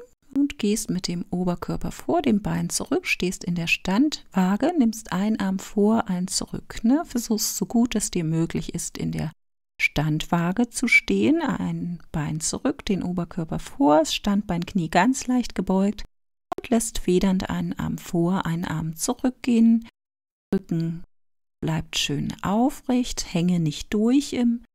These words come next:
Schulterbereich, Kopf als Verlängerung der Wirbelsäule. Und dann auch noch mal zur anderen Seite, ne? Ich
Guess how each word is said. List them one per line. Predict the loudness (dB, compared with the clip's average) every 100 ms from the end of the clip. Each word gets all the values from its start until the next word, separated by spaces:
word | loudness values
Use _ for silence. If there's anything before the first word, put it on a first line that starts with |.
| _ -2
Schulterbereich, | 2 4 4 4 2 2 2 2 2 2 0 -4 -14 -16 _ _ _ _ -2
Kopf | 0 0 -2 -6
als | -4 -4 -2
Verlängerung | 0 2 2 0 -2 -4 -4
der | -6 2
Wirbelsäule. | 4 6 4 4 2 4 4 2 0 -4 -10 _ _ _ -20 _ _ _ _ _ _ _ _ _ _ _ _ _ _ _ _ _ _ _ _ _ _ _ _ _ _ _
Und | -10 -10 -8 -10 -6
dann | -4 -4 -6 -10 -18 -16 -12
auch | -8 -8
noch | -8 -6
mal | -6 -6 -8 -12 -18
zur | -10 -8 -4
anderen | -4 -4 -6 -8
Seite, | -8 -4 0 0 0 -2 0 4
ne? | 4 2 -4
Ich | -6 -12